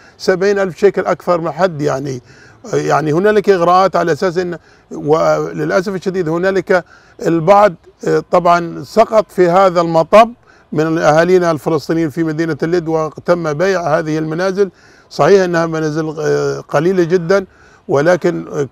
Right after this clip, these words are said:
كنا دخلنا في لتوعية هؤلاء الناس، والحمد لله بفضل الله تعالى وفضل تجاوب الناس والأهالي معنا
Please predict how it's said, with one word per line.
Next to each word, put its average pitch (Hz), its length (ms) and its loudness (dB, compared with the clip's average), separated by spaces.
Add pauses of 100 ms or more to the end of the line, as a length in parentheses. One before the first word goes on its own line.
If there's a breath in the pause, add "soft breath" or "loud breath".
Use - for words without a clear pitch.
كنا 185 280 2
دخلنا 170 680 -2
في 156 220 -6
لتوعية 170 600 0
هؤلاء 165 300 -2
الناس، 175 300 -4 (360 soft breath)
والحمد 156 360 -4
لله 170 180 -2
بفضل 156 260 -6
الله 156 240 -2
تعالى 165 400 2
وفضل 156 560 -2
تجاوب 185 480 4
الناس 180 420 -2
والأهالي 160 560 -2
معنا 170 480 -2